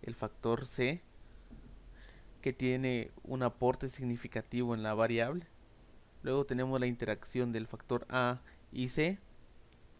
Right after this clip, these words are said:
que también tiene un incremento significativo en la variable de respuesta, y también la interacción del factor B y C. Y al final acá tenemos la triple interacción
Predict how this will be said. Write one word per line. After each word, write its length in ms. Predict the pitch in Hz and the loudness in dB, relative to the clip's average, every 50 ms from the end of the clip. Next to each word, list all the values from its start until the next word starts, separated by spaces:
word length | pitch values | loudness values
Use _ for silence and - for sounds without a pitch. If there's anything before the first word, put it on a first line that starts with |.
| - - | -8 -2
que 100 | - 135 | 0 0
también 460 | 127 - 120 120 123 127 139 160 165 | 2 2 2 2 2 2 2 0 0
tiene 420 | 160 156 143 151 151 151 151 160 - - - - - - - - - - - | 0 0 0 2 2 0 -2 -2 -4 -8 -14 -20 -20 -20 -20 -20 -20 -10 -4
un 160 | 143 139 143 | -2 0 0
incremento 600 | 156 156 151 156 147 135 127 123 127 135 - 147 | 0 -2 -2 0 0 0 2 2 0 0 -2 -6
significativo 920 | 139 - 143 135 135 135 - 151 - - 147 135 - 135 143 156 160 170 143 | -6 -4 -4 -4 -4 -4 -6 -4 0 0 0 0 0 0 0 0 -2 -2 -2
en 120 | 131 127 | -2 0
la 120 | 120 113 110 | 2 2 4
variable 440 | 107 107 107 104 104 107 113 120 | 4 2 2 2 2 2 2 2
de 140 | 123 123 127 | 2 2 2
respuesta, 580 | 131 151 160 - - - 135 156 - - - - - - - - - - | 2 0 -2 -2 0 2 2 2 0 -4 -10 -18 -18 -20 -20 -20 -10 -4
y 200 | - 180 202 202 | 0 0 0 2
también 520 | - - 190 165 139 131 131 135 151 160 - - - - - | 2 2 2 2 2 2 0 0 0 -2 -4 -8 -16 -16 -4
la 140 | - 127 131 | 2 2 4
interacción 840 | 131 139 131 - 135 120 120 117 - - - 135 131 135 147 160 - - - - - - - | 4 2 2 2 4 4 4 2 2 -2 -2 0 2 2 0 -2 -4 -10 -16 -18 -18 -6 -2
del 180 | 127 120 120 | -2 -2 0
factor 500 | - 107 107 - - - 117 123 147 - - - - - - | -2 -4 -4 -4 -2 2 2 2 2 0 -6 -16 -16 -12 -6
B 240 | 107 107 104 104 | 0 0 2 2
y 140 | 107 110 117 | 2 0 -2
C. 280 | 120 - - 127 135 131 - - - - - - - - - - - - - - - - - - - - - - - - - - - - - | -4 -2 -2 -2 -2 -4 -8 -14 -18 -18 -18 -18 -18 -18 -18 -18 -18 -18 -18 -18 -20 -20 -20 -18 -18 -18 -18 -18 -20 -20 -20 -20 -20 -8 -4
Y 200 | 160 185 190 185 | 2 6 6 8
al 160 | 175 160 147 | 8 6 4
final 540 | - 135 123 120 123 127 139 151 165 165 - | 2 0 2 2 4 4 2 2 0 -2 -2
acá 340 | - 135 - - 123 123 127 | -4 -4 0 2 2 2 4
tenemos 560 | - 170 156 151 143 143 143 147 151 156 - - - - - - | 2 0 0 0 0 0 0 0 -2 -2 -4 -10 -18 -20 -14 -2
la 240 | - 131 127 127 - | 2 2 2 2 2
triple 440 | - 143 160 175 - - 175 175 170 | -2 -2 -2 -2 -2 0 2 2 2
interacción 800 | 170 160 - 156 143 143 139 131 - - - 180 180 170 156 | 2 2 2 4 4 4 4 4 2 2 4 4 4 2 0